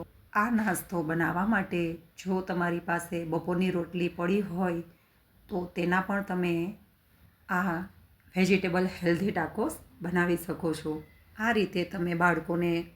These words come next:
ઘરના હેલ્ધી ટાકોસ બનાવીને આપશો તો મારી ગેરંટી છે કે બાળકો ડોમિનોઝના ટાકોસ પણ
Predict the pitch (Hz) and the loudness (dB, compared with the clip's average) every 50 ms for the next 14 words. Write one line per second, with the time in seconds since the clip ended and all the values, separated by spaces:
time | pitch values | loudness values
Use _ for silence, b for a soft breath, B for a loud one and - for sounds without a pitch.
0 | - - 156 175 170 170 165 165 165 165 175 190 202 - - - _ - b b | -10 -2 0 0 2 2 2 2 2 0 0 -2 -6 -12 -18 -20 _ -20 b b
1 | b b b b b _ - - - 180 170 165 143 190 214 196 233 202 170 - | b b b b b _ -12 -4 2 2 2 4 4 2 2 2 2 0 -2 -2
2 | - 196 180 175 - - 165 165 170 170 170 165 180 175 185 180 175 151 - - | 0 -2 -2 -2 -4 -4 -2 0 2 2 2 2 2 2 2 2 2 0 -2 -6
3 | - - 202 226 240 - - b b b b b b b b _ _ - 170 170 | -4 -2 -2 -2 -2 -6 -14 b b b b b b b b _ _ -6 -2 0
4 | 170 180 175 175 170 160 175 175 185 196 208 196 247 247 240 - - - 185 170 | 0 0 0 0 0 2 2 2 4 2 2 0 0 -2 -4 -4 -2 -2 -2 -2
5 | 170 180 - - _ _ - - _ _ _ - - 180 170 170 180 185 175 170 | -2 -4 -6 -14 _ _ -20 -20 _ _ _ -8 -6 -2 2 4 4 4 4 2
6 | - 175 165 165 165 170 175 175 175 180 185 190 214 214 180 156 160 175 175 175 | 0 0 0 0 0 2 2 2 4 4 4 4 4 2 2 2 2 2 2 2
7 | 175 185 208 - - - - - - 170 160 - - 180 175 170 - - 190 202 | 2 0 -4 -8 -16 -20 -12 -4 -2 -2 -2 0 -2 -2 -2 -2 -4 -4 -2 0
8 | 262 311 | 0 -2